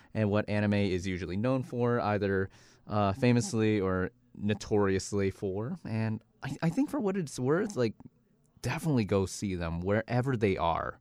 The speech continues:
Do yourself a favor. Speaking of which, another panel I really liked was Grand Geek Gathering's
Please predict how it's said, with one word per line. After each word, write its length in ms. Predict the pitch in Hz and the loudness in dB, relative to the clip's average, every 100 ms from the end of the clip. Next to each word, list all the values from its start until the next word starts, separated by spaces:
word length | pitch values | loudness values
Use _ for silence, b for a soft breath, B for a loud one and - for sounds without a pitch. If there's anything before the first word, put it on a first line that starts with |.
| - | -6
Do 100 | 107 | -2
yourself 400 | 90 80 76 - | -2 -2 -6 -8
a 40 | |
favor. 480 | 82 65 - - - B B B B B B _ _ _ | -8 -8 -8 -10 -14 B B B B B B _ _ _
Speaking 460 | - - 233 226 - | 2 6 12 12 12
of 340 | 185 165 110 | 10 8 4
which, 680 | 117 190 254 - - - - b b _ _ | 8 8 8 4 2 0 -6 b b _ _
another 260 | 120 160 190 | 6 8 8
panel 460 | 196 185 185 190 175 - _ | 10 10 10 8 4 -6 _
I 100 | - | 4
really 280 | 110 131 165 | 8 10 10
liked 380 | 151 143 143 - b b _ | 10 8 6 2 b b _
was 220 | 110 107 | 6 6
Grand 300 | 101 131 143 | 8 8 8
Geek 180 | 135 127 | 6 4
Gathering's 640 | 113 110 107 107 104 104 | 6 8 8 8 8 6